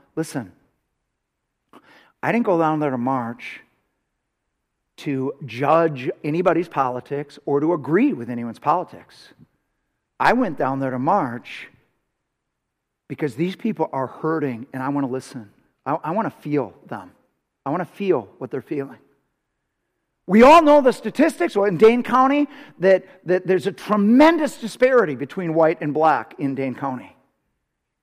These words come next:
It, it's the worst in the nation right here. And, but it's one thing to know statistics, another thing to feel what they're feeling. So I didn't go down there to, to, to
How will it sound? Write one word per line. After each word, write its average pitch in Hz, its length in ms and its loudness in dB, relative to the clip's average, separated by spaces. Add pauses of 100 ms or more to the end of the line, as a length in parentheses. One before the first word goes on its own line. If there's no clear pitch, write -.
(340)
It, 147 160 -6
it's - 140 -20
the 156 100 -6
worst 175 380 0
in 165 80 -2
the 151 40 -2
nation 175 380 -6 (140)
right 135 200 0
here. 147 340 -8 (840)
And, 190 140 4
but 226 120 6
it's 220 100 0
one 320 180 4
thing 320 140 2
to 220 80 2
know 208 180 4
statistics, 202 600 -8
another 254 340 0
thing 226 160 -4
to 151 80 -4
feel 185 480 -4 (160)
what - 120 -12
they're 160 120 -4
feeling. 202 320 -10
So 151 240 -4 (360)
I - 100 4
didn't 415 120 -6
go 220 120 4
down 196 220 4
there 220 260 0 (180)
to, - 200 -2 (240)
to, 170 180 -2 (240)
to 170 200 -4